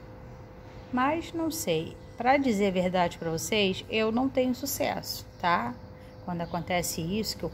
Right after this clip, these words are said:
corto, deixo secar por dois dias e depois faço o replante,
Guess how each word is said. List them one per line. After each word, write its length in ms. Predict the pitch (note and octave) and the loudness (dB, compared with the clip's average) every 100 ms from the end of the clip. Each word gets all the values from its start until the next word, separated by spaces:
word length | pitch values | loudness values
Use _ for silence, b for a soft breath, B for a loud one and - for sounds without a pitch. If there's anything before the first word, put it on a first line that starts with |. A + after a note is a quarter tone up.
| - | -2
corto, 580 | E3+ G3 G#3 E3+ D3+ - | 6 8 8 6 -2 -8
deixo 240 | E3+ E3+ - | -6 -6 -6
secar 420 | - F3+ - F3 | -4 -4 -2 -4
por 240 | - - | -2 -6
dois 220 | D#3+ D#3+ D#3 | -4 -2 -2
dias 560 | D#3 G3+ A#3+ G#3 - B B B B - | 0 4 4 4 -2 B B B B -4
e 60 | G#3 | 0
depois 340 | G3 - F3 | 2 2 0
faço 340 | - E3+ D#3+ E3 | 2 0 0 0
o 40 | |
replante, 600 | E3+ - A#3 B3+ G3+ - | -2 4 6 8 4 -2